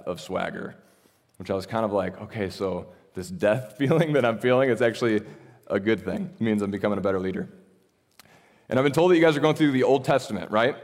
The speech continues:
We're in the Old Testament of the Bible, kind of journeying through it, and I was told to talk about Moses tonight. Does that sound right to you guys? Was it Abraham last week? Moses tonight. And if there ever was a guy in the Bible who should have walked with a swagger,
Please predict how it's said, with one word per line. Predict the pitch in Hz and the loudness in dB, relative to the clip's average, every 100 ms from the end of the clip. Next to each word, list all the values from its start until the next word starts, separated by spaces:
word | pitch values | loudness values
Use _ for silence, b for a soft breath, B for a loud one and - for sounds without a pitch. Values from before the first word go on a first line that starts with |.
| - - | -18 -6
We're | 117 123 | 0 2
in | 131 135 139 135 113 | 4 4 2 -2 -2
the | 120 | 2
Old | 127 135 | 2 4
Testament | 156 151 151 | 2 2 0
of | |
the | 131 | 2
Bible, | 131 135 135 | 4 4 2
kind | 139 | 2
of | 113 | 0
journeying | 120 131 143 135 | 2 2 2 0
through | 139 139 143 | 0 4 4
it, | |
and | 120 | 4
I | 127 | 2
was | 135 | 2
told | 156 156 | 2 0
to | |
talk | 135 143 | 2 2
about | 135 107 | 2 2
Moses | 110 131 139 165 | 2 2 0 -2
tonight. | - 160 180 | 0 2 2
Does | 143 | 4
that | 135 135 | 2 2
sound | 147 139 120 | 2 2 2
right | 131 151 | 2 2
to | |
you | 147 | 2
guys? | 147 | 2
Was | 131 | 0
it | 120 | 0
Abraham | 120 131 139 139 139 110 | 2 2 2 2 0 0
last | 117 123 - | 0 0 -2
week? | 135 139 B B B B | -4 -4 B B B B
Moses | 117 127 139 143 143 - | 2 4 6 6 4 0
tonight. | - - 135 120 123 143 - B B - | -8 -2 2 4 2 0 -6 B B 0
And | 135 | 2
if | |
there | 127 131 | 4 2
ever | 139 165 196 | 4 2 4
was | 208 170 | 4 2
a | |
guy | 139 135 135 147 | 2 2 2 2
in | 139 | 2
the | 117 | 2
Bible | 117 120 123 113 | 2 4 2 2
who | 127 | 0
should | 123 135 | 0 2
have | 143 | 2
walked | 123 120 123 | 4 2 2
with | 131 | -2
a | 127 | -4
swagger, | - 107 110 120 156 180 - | -2 0 0 0 -2 -4 -10